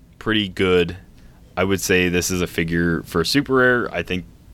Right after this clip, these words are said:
something that people should keep an eye out on. Uh, sixty-five points, obviously gets the trick arrows for free,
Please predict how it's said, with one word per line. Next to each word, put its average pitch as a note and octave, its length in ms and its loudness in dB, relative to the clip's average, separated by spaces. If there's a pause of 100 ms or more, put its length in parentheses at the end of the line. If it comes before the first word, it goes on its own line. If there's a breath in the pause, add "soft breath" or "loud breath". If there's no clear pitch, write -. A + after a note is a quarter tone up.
(160)
something F#2 320 -4
that E2+ 140 -4
people F2 240 -4
should E2+ 200 -8
keep E2+ 160 -2
an D#2 80 -2
eye E2 200 0
out D#2+ 180 0
on. D#2+ 320 0 (440 loud breath)
Uh, D2+ 200 -2
sixty-five F2+ 720 -2
points, F2 520 -6 (160)
obviously F2+ 460 -4
gets E2+ 160 -4
the E2 80 -10
trick F#2 240 -4
arrows F2 320 0
for - 160 -12
free, F#2 500 0